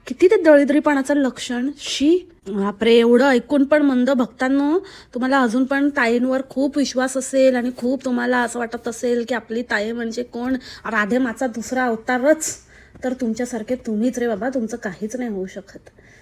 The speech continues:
म्हणजे इतकी लेवल आहे तुमच्या ताईची. एकतर त्या प्रमोशनचे प्रॉडक्ट तुमच्या गळ्यात मारते प्रमोशन करून करून फेकते, हां, तुम्हाला विकत घ्यायला लावते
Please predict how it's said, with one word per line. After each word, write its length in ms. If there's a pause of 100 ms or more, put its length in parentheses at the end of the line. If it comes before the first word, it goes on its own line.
(140)
म्हणजे 200
इतकी 460
लेवल 280
आहे 140
तुमच्या 280
ताईची. 540 (240)
एकतर 260
त्या 140
प्रमोशनचे 720
प्रॉडक्ट 400
तुमच्या 300
गळ्यात 240
मारते 400
प्रमोशन 500
करून 300
करून 340
फेकते, 680 (320)
हां, 220
तुम्हाला 280
विकत 280
घ्यायला 320
लावते 500